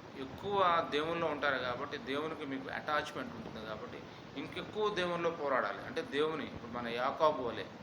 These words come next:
యాకోబు వలె ఆయన పెనుగులాడాడు ఆ దేవదూతతో, దేవదూతతో, ఆ దేవునితో పెనుగులాడాడు. పెనుగులాడి ఆయనకు కావాల్సింది పొందుకున్నాడు.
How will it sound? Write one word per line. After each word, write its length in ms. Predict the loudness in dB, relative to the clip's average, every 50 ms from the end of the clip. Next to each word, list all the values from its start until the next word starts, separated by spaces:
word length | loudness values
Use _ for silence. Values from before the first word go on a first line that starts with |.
| -14 -8 -4
యాకోబు 420 | -4 -4 -2 -2 -4 -4 -4 -6
వలె 120 | -6 -4 -2
ఆయన 360 | -2 0 0 0 -2 -2 -4 -6 -10 -10 -10 -8 0 0
పెనుగులాడాడు 600 | 2 2 4 6 10 10 10 10 8 2 0 -4 -8 -10 -12 -12 -14 -14 -14 -12 -12 -12 -12 -10 -6 -4 -4
ఆ 40 |
దేవదూతతో, 840 | -4 -2 0 0 0 0 0 -2 -6 -8 -6 -8 -8 -6 -6 -6 -6 -8 -10 -12 -12 -14 -10 -4
దేవదూతతో, 720 | 0 0 0 2 0 -2 -4 -4 -4 -2 -2 -2 -2 -4 -8 -10 -14 -14 -14 -14 -14 -12 -8 -8
ఆ 40 |
దేవునితో 500 | -8 -4 0 0 2 2 0 0 -2 -4
పెనుగులాడాడు. 540 | -2 -2 -2 -2 0 2 2 2 4 2 0
పెనుగులాడి 640 | -2 -4 -4 -4 -4 -2 2 4 4 4 4 4 2
ఆయనకు 340 | 2 2 2 0 -2 0
కావాల్సింది 560 | 2 4 4 6 4 4 2 2 -2 -4 -6 -4
పొందుకున్నాడు. 800 | -4 -2 -2 -2 -2 -2 -4 -4 -4 -6 -8 -10 -6 -6 -6